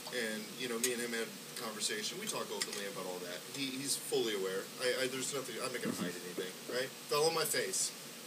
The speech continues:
See it. There you go. And, uh,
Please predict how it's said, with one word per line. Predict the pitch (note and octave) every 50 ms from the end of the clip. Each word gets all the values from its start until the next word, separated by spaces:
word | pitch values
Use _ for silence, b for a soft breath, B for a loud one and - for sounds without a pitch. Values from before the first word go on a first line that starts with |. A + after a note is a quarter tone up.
| - - - - -
See | - - - G#2+ G#2 -
it. | F#2 F2+ - - - - A#2
There | A2+ A2+ A#2
you | A#2 A2+
go. | A2+ G2+ F#2+ - - B B B B B B B - C#3+
And, | C#3 C3+ C3
uh, | B2+ B2 A#2+ A2+